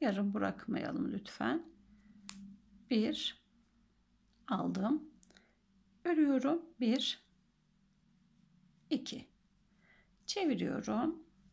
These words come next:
Yandaki iki kata giriyorum. İlmeğimi çıkarıyorum. Bir,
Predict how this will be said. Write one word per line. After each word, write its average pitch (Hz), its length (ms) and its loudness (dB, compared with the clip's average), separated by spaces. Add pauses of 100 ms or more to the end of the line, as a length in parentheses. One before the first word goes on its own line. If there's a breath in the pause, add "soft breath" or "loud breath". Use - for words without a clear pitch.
(680)
Yandaki 202 600 0
iki 269 260 -4
kata - 280 -6
giriyorum. 220 760 -2 (3500)
İlmeğimi 196 480 6
çıkarıyorum. 254 840 2 (640)
Bir, 247 480 -2